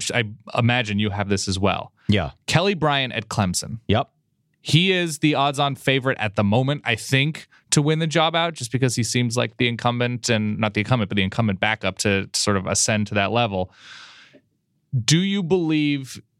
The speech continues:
Speaker 1: in Clemson perhaps not keeping the train rolling to the college football playoff, but Kelly Bryant being in the system long enough and the coaches being familiar enough with him to look good in the spring and solidify his role, or do you think it's more open than anticipated?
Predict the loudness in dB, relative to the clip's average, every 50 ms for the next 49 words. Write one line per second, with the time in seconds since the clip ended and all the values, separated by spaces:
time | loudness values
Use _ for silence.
0 | _ _ _ _ -2 0 0 0 0 -2 0 2 2 2 2 2 0 0 0 0
1 | 0 0 -2 -4 -2 0 2 2 2 2 0 -2 -2 -2 -2 -2 0 -2 -2 0
2 | 0 0 0 -2 0 0 2 2 2 2 0 0 2 2 2 2 2 0 0 0
3 | -2 -4 -6 -12 _ _ _ _ _ -8 -2 0 2 2 2 2 0 -2 -2 0
4 | 0 -2 -2 0 0 0 0 0 -2 -2 -2 -2 0 0 0 2 2 2 2 0
5 | -2 -4 -6 _ 0 0 0 0 -4 _ -4 0 0 2 2 2 0 -2 -2 0
6 | 2 2 2 2 0 0 -2 -2 -4 -4 -4 -6 -10 _ _ _ -6 0 2 2
7 | 2 2 0 0 -2 -2 -2 -2 0 0 0 0 0 0 0 2 2 2 2 2
8 | 0 0 0 0 2 2 0 0 -2 -6 -12 -14 -8 -2 0 0 2 2 0 0
9 | 0 0 0 0 0 -2 -2 0 0 0 0 -2 0 0 2 2 0 0 0 0
10 | 0 0 -2 -2 -2 -2 -2 0 0 0 0 2 0 -2 -4 -8 -12 -18 -20 -20
11 | -18 _ -2 0 2 4 4 2 2 2 2 2 2 2 -2 -4 -2 -2 -2 -2
12 | 0 0 0 2 2 0 -2 -2 0 0 0 0 0 0 0 0 0 0 -2 0
13 | 0 0 2 2 0 -2 -2 0 0 2 2 2 0 0 0 -2 0 0 2 2
14 | 2 0 0 -2 -2 -2 -2 -2 -2 0 0 2 2 2 0 0 0 -2 -2 -2
15 | 0 0 2 2 2 2 0 0 -2 -2 -4 -2 -2 -2 -4 -4 -4 -6 -8 -6
16 | -8 -10